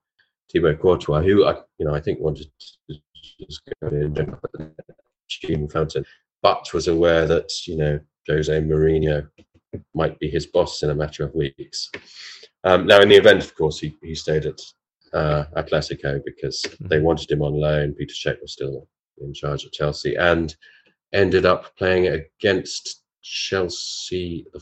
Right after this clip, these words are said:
Speaker 1: following season and helping eliminate them from the Champions
Speaker 2: Mm.
Speaker 1: League.
Speaker 2: Yeah.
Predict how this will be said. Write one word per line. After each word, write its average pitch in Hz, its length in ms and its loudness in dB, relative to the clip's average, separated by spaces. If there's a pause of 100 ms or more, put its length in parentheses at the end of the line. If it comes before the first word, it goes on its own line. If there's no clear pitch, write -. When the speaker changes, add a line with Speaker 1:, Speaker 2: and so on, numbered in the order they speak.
(140)
Speaker 1:
following 82 440 4
season 92 760 0 (240)
and 78 160 -4
helping 87 400 -4
eliminate 87 640 0
them 76 180 -6
from 73 140 -8
the 80 60 -8
Champions 78 520 -6
Speaker 2:
Mm. - 40 -8
Speaker 1:
League. 73 180 -6 (1500)
Speaker 2:
Yeah. 92 240 -10